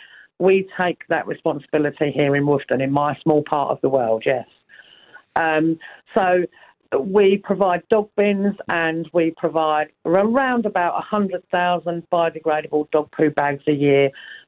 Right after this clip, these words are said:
to our residents to come and collect. And from that, we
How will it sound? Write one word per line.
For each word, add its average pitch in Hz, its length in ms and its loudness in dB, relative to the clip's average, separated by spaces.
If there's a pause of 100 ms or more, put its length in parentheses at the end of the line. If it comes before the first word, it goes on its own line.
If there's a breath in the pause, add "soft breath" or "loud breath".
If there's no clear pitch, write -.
(120)
to 190 80 6
our 165 120 2
residents 151 440 0
to 139 80 -10
come 160 180 -4
and 156 100 -2
collect. 143 340 -2 (760 soft breath)
And 185 300 0
from 226 300 4
that, 165 280 -2
we 165 220 -4